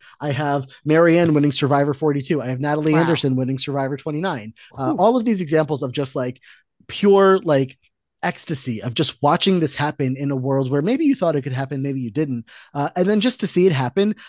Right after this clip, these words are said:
Speaker 2: I end up in a world where I'm like, I don't even know what to say. I don't think words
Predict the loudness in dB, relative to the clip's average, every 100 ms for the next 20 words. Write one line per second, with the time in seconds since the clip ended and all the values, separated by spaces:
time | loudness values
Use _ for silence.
0 | -8 -2 0 0 -2 -2 -4 -2 -2 -2
1 | -2 -4 -4 -6 -6 -6 -4 -6 -4 -4
2 | -4 -6 -8 -10 -6 -4 -4 -6 -6 -8
3 | -6 -4 -4